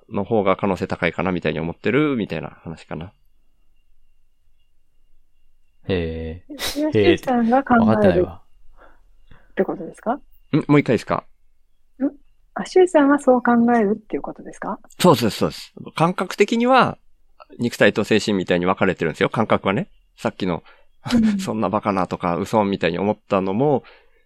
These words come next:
Speaker 1: あ、あれほど極端じゃないけど、なんか、心と体みたいに分かれてるっていう風に感じる方が感覚的にはあるけど、まあ、その感覚を作り出してるのは、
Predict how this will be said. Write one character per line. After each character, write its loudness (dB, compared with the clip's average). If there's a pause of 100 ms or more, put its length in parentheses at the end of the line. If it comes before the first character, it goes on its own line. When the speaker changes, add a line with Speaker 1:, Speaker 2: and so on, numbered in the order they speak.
(100)
Speaker 1:
あ、 -4
あ 0
れ 4
ほ 0
ど -2
極 0
端 0
じ 0
ゃ 0
な 0
い -2
け -2
ど、 2 (460)
な -6
ん -12
か、 -2 (400)
心 -2
と -10
体 -2
み -6
た -4
い -6
に -6
分 -12
か -4
れ -2
て -4
る -6
っ -12
て -10
い -2
う -4
風 -6
に -6
感 -6
じ -4
る -4
方 -4
が -10
感 -6
覚 -14
的 -4
に -2
は -4
あ 0
る -6
け -2
ど、 0 (880)
ま -4
あ、 -4
そ -6
の -6
感 -6
覚 -8
を -2
作 -8
り -2
出 -2
し -8
て -2
る 0
の -2
は、 -2